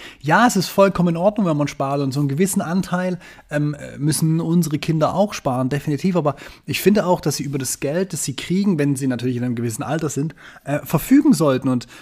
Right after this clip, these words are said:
ähm, sie haben, am Ende des Tages haben sie doch nicht dieses Spielzeug gekauft, also so eine, so eine Rakete, die man, die man, äh, so, so, so nach oben schießt mit Luft, mit Luftdruck.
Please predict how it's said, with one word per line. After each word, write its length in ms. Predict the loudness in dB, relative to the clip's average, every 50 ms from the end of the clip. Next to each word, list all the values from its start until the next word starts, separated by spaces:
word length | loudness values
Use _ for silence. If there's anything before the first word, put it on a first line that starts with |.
| -20 -20 _
ähm, 380 | -4 0 0 2 0 0 -4 -8 _ _ -20 -20 -20 -20 -20 _ _ _ _ _ -18 -16 -16 -16 -16 -14 -4
sie 120 | 2 4 6
haben, 320 | 6 6 6 4 2 -4 -4
am 140 | -2 0 2
Ende 160 | 4 4 4
des 140 | 4 4 2
Tages 400 | 2 2 2 2 2 0 0 0
haben 140 | 0 0 2
sie 100 | 0 0
doch 260 | 2 0 0 2 2
nicht 300 | 0 0 0 -2 -4 -4
dieses 240 | -2 0 2 2 0
Spielzeug 480 | 0 0 2 2 2 2 2 0 0 0
gekauft, 440 | -2 -6 -2 2 2 2 2 0
also 200 | -4 -4 -2 -4
so 120 | -4 -2 -2
eine, 140 | -2 -2 -2
so 80 | -4
eine 140 | -4 -4 -6
Rakete, 380 | -6 -8 -4 -2 -2 -2 -2 -4
die 100 | -4 -4
man, 300 | -2 -2 -2 -2 -4 -8 _ _
die 60 | -4 -4
man, 560 | -2 -2 -4 -4 -4 -6 -6 -8 -8 -8 -8
äh, 260 | -6 -6 -6 -8 -8
so, 100 | -8 -8 -8 -8
so, 100 | -6 -8 -8 -8
so 80 | -8 -10
nach 120 | -10 -6
oben 240 | -2 -2 -2 -2 0
schießt 240 | -2 -4 -4 -4 -6
mit 120 | -4 -4
Luft, 260 | -4 -6 -6 -10 -8 -6
mit 200 | -6 -4 -2 -4
Luftdruck. 340 | -4 -4 -4 -10 -10 -10